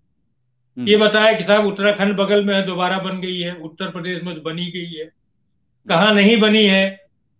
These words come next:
Speaker 2: और डबल
Speaker 1: हम्म।
Speaker 2: इंजन, उस डबल इंजन को चलाने के लिए हर संभव,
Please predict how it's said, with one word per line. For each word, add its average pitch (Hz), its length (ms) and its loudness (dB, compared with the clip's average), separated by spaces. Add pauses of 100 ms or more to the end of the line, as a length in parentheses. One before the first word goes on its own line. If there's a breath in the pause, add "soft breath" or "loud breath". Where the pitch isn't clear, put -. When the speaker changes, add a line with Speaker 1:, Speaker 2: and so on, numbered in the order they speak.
(160)
Speaker 2:
और 175 140 -4
डबल 190 220 2
Speaker 1:
हम्म। 214 80 4
Speaker 2:
इंजन, 202 460 2 (540)
उस 247 160 -2
डबल 226 300 2
इंजन 226 300 0
को 247 100 -2
चलाने 208 440 2
के 202 160 -4
लिए 226 200 0
हर 190 220 -4
संभव, 165 640 -8